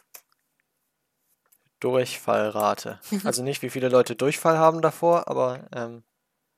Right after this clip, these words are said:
Speaker 2: Naja.
Speaker 1: wie viele durchfallen. Bei den praktischen Prüfungen bestanden siebenunddreißig Prozent der Fahrschüler den normalen Autoführerschein nicht.
Speaker 2: Ähnlich.
Speaker 1: Ja.
Speaker 2: Okay.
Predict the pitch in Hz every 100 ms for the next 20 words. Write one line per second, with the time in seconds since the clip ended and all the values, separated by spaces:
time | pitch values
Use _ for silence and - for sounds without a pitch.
0 | _ 247 214 196 120 - 113 - - 113
1 | 113 _ - _ _ _ _ _ _ _
2 | _ _ _ _ _ _ _ _ _ _
3 | _ _ _ _ _ _ - 131 135 170
4 | 190 220 202 185 - 190 190 175 151 -
5 | 151 151 151 139 170 156 143 147 165 151
6 | - 135 131 123 127 - 135 - 147 147
7 | 143 143 135 135 131 135 143 131 - 151
8 | 131 139 127 123 131 127 120 110 - -
9 | _ _ _ _ _ _ - _ _ _
10 | _ 247 277 226 185 170 - - _ _
11 | _ _ _ _ _ _ _ _ _ _
12 | - 131 127 180 - _ _ _ _ _
13 | _ _ _ - 220 220 208 208